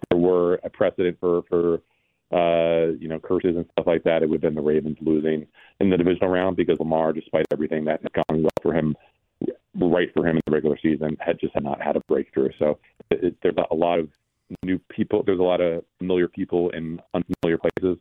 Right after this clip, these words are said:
th-, this week, and I think we can agree. You know, this is the first time the Ravens have even had an A F C Championship game in Baltimore since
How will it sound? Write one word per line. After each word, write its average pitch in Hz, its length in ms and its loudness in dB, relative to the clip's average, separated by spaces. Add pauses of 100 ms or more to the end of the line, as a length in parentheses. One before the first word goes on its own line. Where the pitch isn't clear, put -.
th-, 92 100 0
this 87 140 -4
week, 87 180 0
and 87 100 -2
I 85 40 0
think 87 200 -2
we 87 80 0
can 85 120 0
agree. 87 320 0
You 82 100 -8
know, 78 180 -2 (260)
this 85 160 -2
is 85 80 0
the - 80 -4
first 76 160 -2
time 78 280 0
the 76 60 0
Ravens 76 340 0
have 78 140 0 (640)
even 82 160 0
had 82 300 -2
an - 80 -14
A 87 100 2
F 82 80 -2
C 87 80 -6
Championship 82 380 -4
game - 300 -4
in 82 40 0
Baltimore 87 680 -2
since 78 180 -2